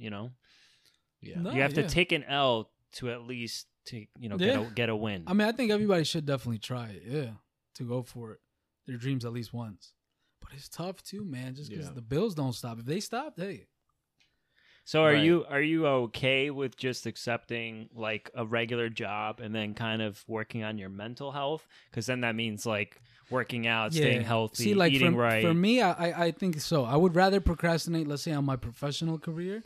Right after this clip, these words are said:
Speaker 3: as
Speaker 1: <clears throat>
Speaker 3: opposed to my mental health. I would not procrastinate on that. So that's like,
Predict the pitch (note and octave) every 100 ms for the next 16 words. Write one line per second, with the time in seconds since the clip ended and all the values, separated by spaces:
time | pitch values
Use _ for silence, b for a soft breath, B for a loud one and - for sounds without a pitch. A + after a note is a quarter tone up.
0 | C3+ B B B C#3 F#3 E3 D3+ - C#3
1 | C3 C3 B2+ B2 A2+ G#2 D2+ _ _ _
2 | _ _ _ _ _ _ C#3 D3 D3 D3
3 | C3+ B2+ C3+ C3 B2+ C3 B2+ A#2 - A2+
4 | G#2 G2 G2+ - _ _ _ _ _ -
5 | C#3 D3+ D3+ E3 C3 A2+ -